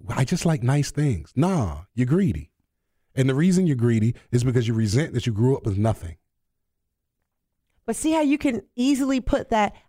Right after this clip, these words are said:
Speaker 2: "I went through this because of this, this, and this." I can say, "Okay, I'm, I have this pain," and not know that this pain could be something from years ago.
Speaker 1: You're absolutely right. Most people don't know because most people have never taken the time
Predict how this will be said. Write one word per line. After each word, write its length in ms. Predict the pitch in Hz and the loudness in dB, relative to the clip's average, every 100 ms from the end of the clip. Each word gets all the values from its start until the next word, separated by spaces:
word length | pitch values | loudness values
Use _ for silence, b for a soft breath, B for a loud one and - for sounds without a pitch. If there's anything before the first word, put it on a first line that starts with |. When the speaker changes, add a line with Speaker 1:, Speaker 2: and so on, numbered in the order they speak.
| _ | _
Speaker 2:
"I 140 | 196 247 | 0 0
went 220 | 240 - | -2 -4
through 100 | 226 | -4
this 140 | 220 | -4
because 240 | - 226 190 | -4 -2 -2
of 120 | 165 | 0
this, 180 | 214 - | -2 0
this, 180 | 208 | -4
and 160 | 196 208 | -2 0
this." 220 | 214 180 b b b b _ | -2 -2 b b b b _
I 120 | - 269 | -2 0
can 120 | 269 | -2
say, 240 | - 247 | 0 0
"Okay, 360 | - 262 269 233 | 0 -2 0 0
I'm, 220 | - 233 - _ | 0 -2 -8 _
I 80 | 214 | -2
have 300 | 247 208 170 | 0 -2 -2
this 180 | 220 - | -4 -2
pain," 420 | - 220 143 - _ _ _ _ _ | -2 -2 -4 -8 _ _ _ _ _
and 240 | 240 233 233 | 0 2 2
not 220 | 262 285 | 2 0
know 560 | 214 220 254 254 214 202 b b | -2 0 2 2 0 -2 b b
that 260 | - 202 - | -4 -4 0
this 200 | 269 269 | -2 0
pain 340 | - 285 262 226 | 0 0 0 -2
could 180 | 254 | -2
be 120 | 214 214 | -2 -2
something 440 | - 247 226 214 | 0 -2 -2 -6
from 200 | - 202 | -4 -2
years 560 | 190 175 247 294 302 214 | -2 -2 0 2 2 0
ago. 300 | 185 170 104 | -2 -2 0
Speaker 1:
You're 100 | 135 | 0
absolutely 520 | 151 175 - 202 185 | 2 0 0 0 2
right. 200 | 175 214 | 2 2
Most 280 | 135 165 190 | 2 2 0
people 220 | - 180 156 | 0 2 2
don't 360 | 123 175 233 | 0 0 0
know 220 | 123 85 | 0 0
because 260 | 85 117 139 | 0 0 2
most 240 | 160 196 | 2 0
people 240 | - 214 185 | 0 0 2
have 80 | 147 | 2
never 240 | 127 147 | 2 0
taken 240 | 175 180 | 0 0
the 80 | 196 | 0
time 320 | - 127 107 | 0 -2 -2